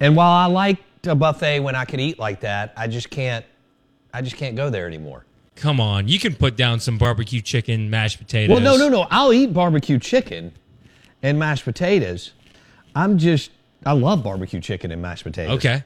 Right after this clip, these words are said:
Speaker 2: all right.
Speaker 1: Are you kidding me?
Speaker 2: <laughs> Yeah.
Speaker 1: You just made me think. I was like, "Wow, I can handle some barbecue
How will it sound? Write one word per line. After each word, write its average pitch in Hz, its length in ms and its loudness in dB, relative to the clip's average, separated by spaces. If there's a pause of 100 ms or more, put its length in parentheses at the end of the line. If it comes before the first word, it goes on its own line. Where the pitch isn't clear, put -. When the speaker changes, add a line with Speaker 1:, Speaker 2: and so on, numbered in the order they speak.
(100)
Speaker 2:
all 113 80 -2
right. 110 280 -2
Speaker 1:
Are 117 60 -6
you 117 100 0
kidding 151 220 -2
me? 190 140 -2
Speaker 2:
<laughs> 131 240 -4
Yeah. 151 440 -4 (840)
Speaker 1:
You 120 100 2
just 143 160 2
made 147 140 -2
me 123 100 -4
think. 139 240 -4
I 107 140 -4
was 104 160 -6
like, 104 240 -4 (420)
"Wow, 110 340 -8 (440)
I 110 80 -10
can 120 100 -6
handle 120 240 0
some 107 160 -4
barbecue 107 380 -2